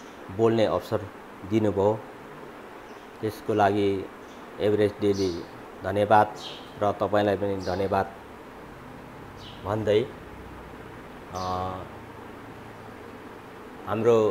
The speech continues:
दुई हजार अडसट्ठी सुखद र, के अरे, मङ्गलमय रहोस् भन्ने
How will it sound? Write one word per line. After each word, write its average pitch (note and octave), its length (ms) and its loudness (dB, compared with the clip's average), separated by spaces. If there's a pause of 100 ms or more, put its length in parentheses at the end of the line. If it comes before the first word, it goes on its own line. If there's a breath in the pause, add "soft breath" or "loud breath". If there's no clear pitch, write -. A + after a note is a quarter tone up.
(240)
दुई G#2 80 6
हजार G#2+ 340 6 (760)
अडसट्ठी G#2+ 840 0
सुखद B2 320 2 (140)
र, G#2 280 2 (1800)
के G2+ 60 -2
अरे, F#2+ 380 0 (600)
मङ्गलमय A#2 560 4
रहोस् G#2 380 4 (600)
भन्ने G2+ 440 0